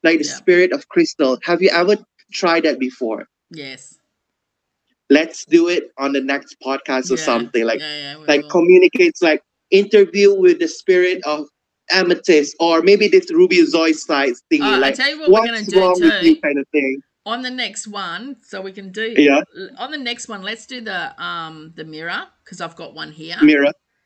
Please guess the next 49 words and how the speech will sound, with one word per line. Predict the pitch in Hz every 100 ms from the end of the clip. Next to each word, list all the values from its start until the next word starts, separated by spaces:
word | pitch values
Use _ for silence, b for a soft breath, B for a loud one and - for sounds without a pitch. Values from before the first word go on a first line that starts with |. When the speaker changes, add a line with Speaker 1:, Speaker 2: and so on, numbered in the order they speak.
| _ _ _
Speaker 2:
Yeah, | 160 185 247
and | 294 277 185
Speaker 1:
Yay! |
Speaker 2:
we'll | 135
have | - 147
a |
Speaker 1:
I |
Speaker 2:
play | 156
Speaker 1:
love | 165 170
Speaker 2:
around |
with | 170
Speaker 1:
mirrors. | 139 131 143
Speaker 2:
that. | 160 269 359 _ _ _ _ _ -
Um, | 180 180 165
Speaker 1:
Mm. | 156 156
Speaker 2:
and | 185 180
then | 185 185 180
we'll | 180 180
also | 180 170
do | 165 165
that, | 160 143
what | 135 147
you | 151
just | 139 139
said. | 131 123 _ _ _ _ _ _ _ _
Speaker 1:
Mm. | 131 123 120 - B B _ _ _ _
My | 170 226
question | 240 226 226 214
is | 196
that, | 196 170 143
do |
you | 208 277
still | - 226 202
remember | 185 160 156 160
one | 151 156 160 - -
of | 143 139
your | 151 143 135 131
business | 127 170 - 165 156
called | - 151 139
Psychic | - 165 147 147 165 123
Mirrors | 131 139 170 202
or | 214
something? | 214 220 226 247 233
Somehow | - 185 185 175 156
I'm | 143
just | 147 143 -
picking | 147 135
it | 127 117
up. | 98